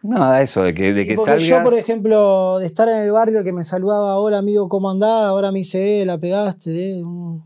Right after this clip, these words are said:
Speaker 2: con esa voz, ¿viste? Eh, acá lo está pasando". Gente capaz que te saludaba, no te saluda más, te ven un poco mejor, se te dan vuelta.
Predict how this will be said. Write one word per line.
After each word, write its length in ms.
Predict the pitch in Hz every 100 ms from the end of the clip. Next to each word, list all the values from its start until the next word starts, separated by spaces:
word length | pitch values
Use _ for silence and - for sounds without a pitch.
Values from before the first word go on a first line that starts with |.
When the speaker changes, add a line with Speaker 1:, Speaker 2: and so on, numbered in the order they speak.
| -
Speaker 2:
con 100 | 175
esa 220 | 165 170
voz, 240 | 180 170
¿viste? 380 | 170 170 170 180
Eh, 60 | 180
acá 220 | 170 190
lo 60 |
está 160 | 180 180
pasando". 640 | 165 151 196 180 131 - _ _ _ _ _ _ _
Gente 240 | - 165 165
capaz 220 | 165 170
que 120 | 175
te 100 | 156
saludaba, 500 | - 151 156 180 175
no 60 | 160
te 60 |
saluda 360 | 160 156 160 160
más, 240 | 190 185
te 100 | 185
ven 120 | 165
un 80 | 160
poco 200 | 160 160
mejor, 380 | 160 156 185 175
se 100 | 160
te 120 | 143
dan 100 | 165
vuelta. 520 | 160 170 175 156 -